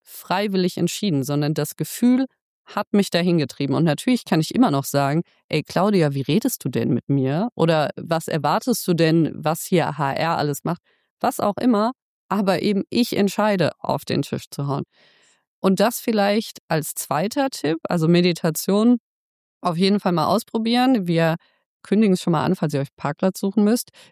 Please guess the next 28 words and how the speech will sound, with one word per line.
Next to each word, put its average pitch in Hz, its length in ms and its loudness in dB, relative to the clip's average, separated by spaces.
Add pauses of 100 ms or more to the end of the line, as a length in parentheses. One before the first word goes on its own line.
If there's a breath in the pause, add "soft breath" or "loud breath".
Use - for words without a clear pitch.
(180 soft breath)
Am 165 160 0
Ende 226 220 4
der 202 120 2
Folge 196 300 -2
machen 185 260 2
wir 175 80 4
noch 170 180 2
eine, 208 380 0 (140)
eine 196 280 2
Minuten 180 500 4
Meditation 151 920 0
von 151 440 -6 (140)
der 156 140 -4
Claudia. 170 520 0
Nur, 220 200 4
dass 196 160 2
ihr 190 80 -6
es 170 100 -6
schon 175 140 0
mal 156 200 2
wisst, 226 260 0
falls 185 260 -6
ihr 156 100 2
euch 165 120 -2
irgendwo 160 320 -2
hinsetzen 240 640 2
<laughs> 247 160 0
wollt 254 300 0